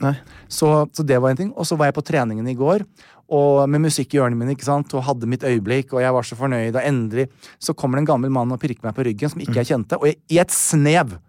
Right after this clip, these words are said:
Speaker 2: i et sånt kort øyeblikk, faen! Og så s-, skjerp deg liksom, ut med pluggene, så
Speaker 1: Mm.
Speaker 2: sier han, Jeg ville bare si at jeg savner deg på Maskorama. Jeg sav-, det
Speaker 1: Ja, ikke sant?
Speaker 2: Og, og det
Speaker 1: Og da tok du ut proppen, og så fikk du med deg det øyeblikket der.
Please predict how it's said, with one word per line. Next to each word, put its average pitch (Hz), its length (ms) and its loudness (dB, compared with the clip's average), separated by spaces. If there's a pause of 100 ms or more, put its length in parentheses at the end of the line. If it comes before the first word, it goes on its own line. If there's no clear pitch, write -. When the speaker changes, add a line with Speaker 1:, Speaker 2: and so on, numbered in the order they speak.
(140)
Speaker 2:
i 135 40 -6
et 131 40 -2
sånt 143 220 -2
kort - 200 -4
øyeblikk, 147 340 2 (580)
faen! - 320 -10 (1080)
Og 131 120 2
så 120 100 -6
s-, - 220 -10
skjerp - 400 -8
deg 87 140 -2
liksom, 98 160 -8 (240)
ut 170 220 0
med 143 140 0
pluggene, 139 440 -2
så 151 80 2
Speaker 1:
Mm. 147 100 4
Speaker 2:
sier 127 100 0
han, 110 160 -4 (160)
Jeg 117 200 -6
ville 104 260 -4
bare 92 280 -6
si - 320 -12 (320)
at 131 160 -4
jeg 113 180 -2
savner 95 640 0
deg 76 200 -6
på 92 100 -10
Maskorama. 92 600 -6 (220)
Jeg 139 320 2
sav-, 147 340 0 (260)
det 147 240 4
Speaker 1:
Ja, 123 160 4
ikke 127 120 -2
sant? 165 280 0
Speaker 2:
Og, 180 220 2 (480)
og 190 160 -4
det 196 200 4
Speaker 1:
Og 226 60 4
da 180 100 4
tok 170 200 0
du 151 140 4
ut 131 120 0
proppen, 147 260 0
og 135 60 0
så 143 60 -6
fikk 156 140 -2
du - 80 0
med 156 160 4
deg 247 100 4
det 254 160 6
øyeblikket 123 280 2
der. 110 240 2